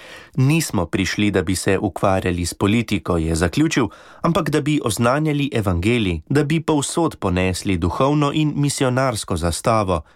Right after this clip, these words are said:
saj tega danes potrebuje celotna Evropa."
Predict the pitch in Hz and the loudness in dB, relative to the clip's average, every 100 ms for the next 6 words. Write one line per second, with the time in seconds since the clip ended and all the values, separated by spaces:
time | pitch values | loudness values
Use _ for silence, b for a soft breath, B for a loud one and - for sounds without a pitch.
0 | b - 87 - 151 165 139 139 143 143 | b -6 -4 0 0 2 0 0 0 -4
1 | - 151 151 143 117 113 110 110 _ - | -2 -2 0 0 2 2 0 -2 _ -8
2 | - 170 95 78 92 80 82 85 78 90 | -2 0 0 0 0 0 2 0 2 0
3 | 82 | 0